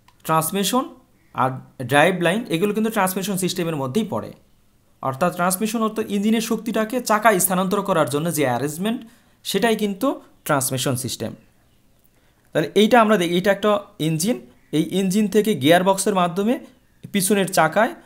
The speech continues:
শক্তি সরবরাহ করা হচ্ছে, এই ছবির মধ্যে দেখানো হচ্ছে। এটা আমরা যদি ইঞ্জিন থেকে, বডি থেকে আলাদা করে আমরা দেখি, তাহলে এটা দেখব, এটা হলো ইঞ্জিন, ইঞ্জিন থেকে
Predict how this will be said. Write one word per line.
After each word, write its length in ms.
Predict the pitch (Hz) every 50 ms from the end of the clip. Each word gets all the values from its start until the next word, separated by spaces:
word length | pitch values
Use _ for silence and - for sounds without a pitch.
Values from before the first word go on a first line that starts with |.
| _ -
শক্তি 300 | - 180 - - - 160
সরবরাহ 360 | - 156 139 135 139 131 123
করা 180 | 123 131 123 123
হচ্ছে, 220 | 123 123 123 - 208
এই 100 | 170 131
ছবির 260 | - 151 113 131 123
মধ্যে 180 | 120 120 147
দেখানো 280 | 151 117 - - 117 107
হচ্ছে। 260 | 104 101 87 - - - - _ _ _ _ _ _ - - _ _ _ _ _ _ _ _ _ _ _ _ _ _ _ _ _ _ _ _ _ _ _ _ _
এটা 180 | - 196 240 262
আমরা 160 | 240 233 247 247
যদি 180 | 240 247 233 254 247 - -
ইঞ্জিন 300 | 202 208 202 220 233 220
থেকে, 260 | 226 247 240 247 247 240 233 240 - - - 147 135 127 123
বডি 280 | 151 160 - 180 214
থেকে 280 | 185 233 233 226 233 226 226 220 - - - _ _ _ _ _ _ _ _ - _ -
আলাদা 320 | 147 165 214 240 226 233
করে 180 | 165 156 143 131 123
আমরা 180 | 117 117 117
দেখি, 300 | 110 117 110 - - 190 302 302 - - _ _ _ _ _ _ _ _ _ _ _ _ _ _ _ _ _ _ _ _ _ _ _ _ _ _ _ _ _ _ _
তাহলে 240 | 175 165 175 196 220 214
এটা 220 | 185 190 202 214
দেখব, 260 | 170 190 180 170 185 247 277 302 - - - _ _ _ _ _ _ _
এটা 140 | 156 165 196
হলো 140 | 214 208 190
ইঞ্জিন, 360 | 190 185 185 185 202 233 277 320 - - _ _ _ _ _ -
ইঞ্জিন 300 | 156 175 180 185 208 208
থেকে 200 | 190 220 214 208